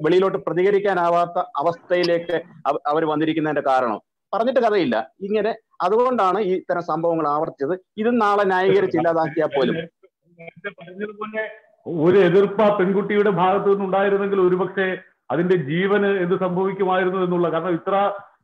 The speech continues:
Speaker 2: ഇത്രയും ക്രൂരമായി ചിന്തിക്കാൻ കഴിയുന്ന ഒരാൾ അങ്ങനെയും ചെയ്തേക്കും എന്ന് തന്നെ നമ്മൾ കരുതേണ്ടതാണ്. എന്തോ ഒരു ഭാഗ്യം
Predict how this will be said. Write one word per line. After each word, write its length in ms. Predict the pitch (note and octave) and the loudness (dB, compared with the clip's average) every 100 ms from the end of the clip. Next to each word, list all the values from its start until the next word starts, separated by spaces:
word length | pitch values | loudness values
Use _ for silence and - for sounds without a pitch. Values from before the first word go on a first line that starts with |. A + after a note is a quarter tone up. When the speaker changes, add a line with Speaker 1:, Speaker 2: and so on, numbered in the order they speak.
| - | -8
Speaker 2:
ഇത്രയും 380 | D#3+ A3 A3+ A#3 | -2 2 4 4
ക്രൂരമായി 420 | A3+ A#3+ A#3+ A#3 | 6 6 6 4
ചിന്തിക്കാൻ 400 | A3 A3+ A3+ A#3 | 2 0 2 2
കഴിയുന്ന 320 | A3 A3+ A3 | 2 2 0
ഒരാൾ 420 | A3 A3 G#3 G3+ - _ - | 2 2 2 -2 -8 _ -6
അങ്ങനെയും 460 | E3+ G#3 G#3+ G#3+ G3 | -2 0 0 0 2
ചെയ്തേക്കും 520 | G3 G#3 G#3 G#3 G3 G3+ | 4 4 2 0 -2 0
എന്ന് 240 | G3 G3+ | 0 0
തന്നെ 160 | G#3 G#3+ | 0 0
നമ്മൾ 240 | G3+ G3+ | 0 0
കരുതേണ്ടതാണ്. 800 | G3 F#3 G3+ G3+ G3 E3+ D3 C3+ | 0 2 2 2 2 2 0 -4
എന്തോ 200 | D3 F#3 | -2 2
ഒരു 280 | G3 F#3+ G3 | 2 2 -2
ഭാഗ്യം 560 | D3+ E3+ G3 G3 C#3 | -2 0 2 0 0